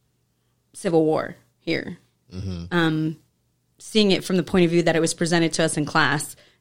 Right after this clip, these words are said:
Speaker 1: compared to how I was raised and, or how we were taught growing up. It was
Speaker 2: Right.
Speaker 1: a very different point of view. And so we all know that things in, in history or things that are recorded can be recorded from a person's point of view. So it could still be very wrong.
Speaker 2: Right.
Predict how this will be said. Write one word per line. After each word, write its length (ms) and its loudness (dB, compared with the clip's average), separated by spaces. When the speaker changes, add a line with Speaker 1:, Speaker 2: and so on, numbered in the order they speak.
Speaker 1:
compared 420 2
to 60 2
how 240 2
I 80 2
was 220 -2
raised 380 2
and, 100 -4
or 140 2
how 220 2
we 120 2
were 100 -2
taught 360 0
growing 280 0
up. 220 -6
It 60 0
was 280 -4
Speaker 2:
Right. 220 -8
Speaker 1:
a 60 -4
very 380 6
different 300 0
point 160 0
of 80 -2
view. 340 -4
And 260 2
so 120 0
we 140 2
all 140 2
know 180 2
that 280 -2
things 280 0
in, 340 0
in 200 0
history 460 0
or 180 0
things 240 2
that 120 2
are 60 0
recorded 520 0
can 160 -2
be 120 2
recorded 460 -2
from 160 -2
a 80 -2
person's 560 -4
point 240 -4
of 60 -4
view. 320 0
So 160 -4
it 60 -2
could 120 -6
still 220 0
be 340 -6
very 340 0
wrong. 540 -4
Speaker 2:
Right. 340 -4